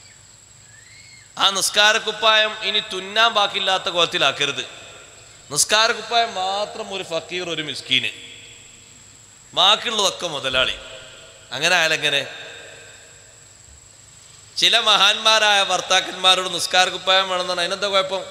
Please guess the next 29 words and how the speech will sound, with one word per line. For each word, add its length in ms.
അത് 120
കീറി, 220
അത് 320
തുന്നണം." 320
അത് 120
തുന്നി. 280
കുറച്ചുകൂടി 340
കഴിഞ്ഞപ്പോൾ 340
നിസ്കാരക്കുപ്പായം 680
പിന്നെയും 260
കീറിയാണ്, 260
അവിടെയും 220
തുന്നളാണ്. 420
ഒരു 120
മൂന്ന് 520
തുന്നൽ 240
തുന്നൽ 480
തുണി 180
നമുക്ക് 360
തന്നാൽ, 260
"ഇതൊക്കെ 200
തുന്നിക്കണില്ലേ, 600
ഇജ്ജ് 500
വേറെ 240
ഏത് 160
തുണി 120
എടുത്താ?" 240
നമ്മൾ 180
പറയില്ലേ? 360